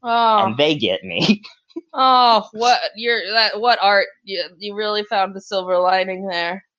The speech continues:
Speaker 2: No,
Speaker 1: <laughs>
Speaker 2: I love the smallest, shittiest open mics.
Speaker 1: Yeah, I believe you.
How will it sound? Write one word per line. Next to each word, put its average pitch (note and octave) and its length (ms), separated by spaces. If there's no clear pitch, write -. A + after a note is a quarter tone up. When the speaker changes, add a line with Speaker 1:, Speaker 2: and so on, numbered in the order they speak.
Speaker 2:
No, A#2+ 140
Speaker 1:
<laughs> - 20
Speaker 2:
I F#3+ 540
love B2+ 440
the C3 160
smallest, B2 680
shittiest B2 420
open B2+ 260
mics. D#2+ 280
Speaker 1:
Yeah, G3+ 340
I F#3+ 60
believe G3+ 440
you. D3+ 240